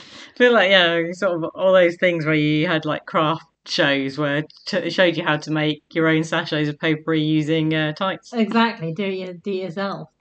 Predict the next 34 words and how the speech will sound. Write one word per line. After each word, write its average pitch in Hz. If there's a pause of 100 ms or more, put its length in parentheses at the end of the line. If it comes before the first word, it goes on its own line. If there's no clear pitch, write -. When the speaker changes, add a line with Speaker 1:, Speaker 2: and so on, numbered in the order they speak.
Speaker 2:
Yeah, 208
so 202
Chandler 233
and 208
Monica, 190
or 190
Monica 226
is 180
showing 180
Chandler 180
how 156
to 151
do 147
it 135
anyway, 151 (180)
making 170
these 156 (220)
potpourri 175
sachets 156
out 170
of 160
pantyhose. 160 (300)
Oh, 185
pantyhose. 156 (500)
Speaker 1:
<laughs> - (320)
Speaker 2:
Lovely 165
stuff. 202 (720)
Speaker 1:
Yeah, 147 (340)
Chandler 165
says, 151
"Heaven 156
forbid 151
we, 156
uh, 147